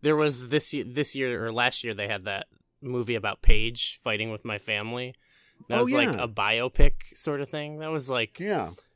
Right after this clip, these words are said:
Speaker 1: but, uh, I think the thing you struggle with sometimes when making a wrestling movie is, like, how much is real and how much is fake, you know, how much
Speaker 2: The kayfabe aspect.
Speaker 1: Yeah, how,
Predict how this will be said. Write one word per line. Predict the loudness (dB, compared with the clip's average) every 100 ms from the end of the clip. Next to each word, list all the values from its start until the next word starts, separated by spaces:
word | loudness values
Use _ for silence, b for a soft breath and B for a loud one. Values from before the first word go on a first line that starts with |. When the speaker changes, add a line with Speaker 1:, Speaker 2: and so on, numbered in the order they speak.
| _ _
Speaker 1:
but, | -2 0
uh, | 0 -2 -4 -8 -10
I | -8
think | -2 -2 -2
the | -6
thing | -4 -2
you | -2
struggle | -2 -2 -2 -2 -4
with | -6 -8 -10
sometimes | -2 -2 -2 -4 -4 -6
when | -8 -6
making | -6 -4 -6
a | -4
wrestling | -4 -4 -4 -4 -4 -4
movie | -4 -4 -4
is, | -4 -4
like, | -4 -4 -8 _ b b b b _
how | 0 0
much | 0 -4 -4 -6 -4
is | -4 -4 -8 -14 _ _ -6
real | 0 4 4 4 4
and | 4
how | 2
much | 0 -2 -4
is | -4 -4
fake, | -2 -2 -4 -6
you | -6
know, | -4
how | -6
much | -4 -2
Speaker 2:
The | -2 -2
kayfabe | -2 -2 0 0 -2 -6 -8
aspect. | -8 -6 -2
Speaker 1:
Yeah, | 0 2 2
how, | 0